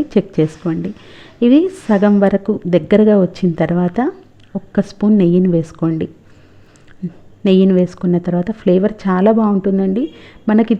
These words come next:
తింటున్నప్పుడు దీంట్లో, ఆమ్, కారం తగులుతుంది, ఘాటు తగులుతుంది, పులుపు తగులుతుంది, తీపి తగులుతుంది, కొంచెం ఉప్పగా ఉంటుంది, అన్ని రకాల టేస్ట్లు ఉంటాయండి దాదాపుగా. తినడానికి కూడా చాలా బాగుంటుంది,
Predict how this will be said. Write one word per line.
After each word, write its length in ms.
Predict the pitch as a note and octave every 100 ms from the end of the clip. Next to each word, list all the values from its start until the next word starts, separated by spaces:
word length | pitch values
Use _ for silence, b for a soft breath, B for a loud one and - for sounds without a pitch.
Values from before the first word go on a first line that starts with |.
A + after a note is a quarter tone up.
| -
తింటున్నప్పుడు 760 | A3 A3 C4 B3 G#3 F#3 F#3 C#4 - B B B - A3
దీంట్లో, 400 | A3 G#3+ G3+ G3 G#3+ A3 B B B _ _ G3+
ఆమ్, 160 | G3+ F#3+ F#3+ -
కారం 260 | F#3 F#3 A3+ A3
తగులుతుంది, 560 | F#3+ F#3+ F#3 F3+ F3 F3+ F3
ఘాటు 280 | F3+ F#3 - G3+
తగులుతుంది, 580 | F#3+ F3+ F3+ F3 F3 F3+ -
పులుపు 280 | G3+ G3+ G#3 G#3+
తగులుతుంది, 500 | F#3 F3+ F3 F3 F3 F3
తీపి 240 | G3+ G3+ A3
తగులుతుంది, 500 | F#3+ F3+ F3 F3+ F3 F3+
కొంచెం 320 | - G#3 A3+ A3 - - -
ఉప్పగా 320 | - F#3 G3+ G3+ F#3
ఉంటుంది, 380 | F3 F3 E3+ F#3 -
అన్ని 180 | D3 A#3+ A#3+
రకాల 240 | A3+ G#3+ G3
టేస్ట్లు 300 | F#3+ F#3+ - G3+
ఉంటాయండి 360 | F3+ F3+ F3 E3 E3+
దాదాపుగా. 500 | E3+ F3 F3 F3 A#3+ - B B B - A3+
తినడానికి 440 | A3 B3 C4 C4
కూడా 140 | A#3+ B3 G#3+
చాలా 240 | G3 F#3 F#3+
బాగుంటుంది, 560 | F#3+ F#3 F3+ F#3 G3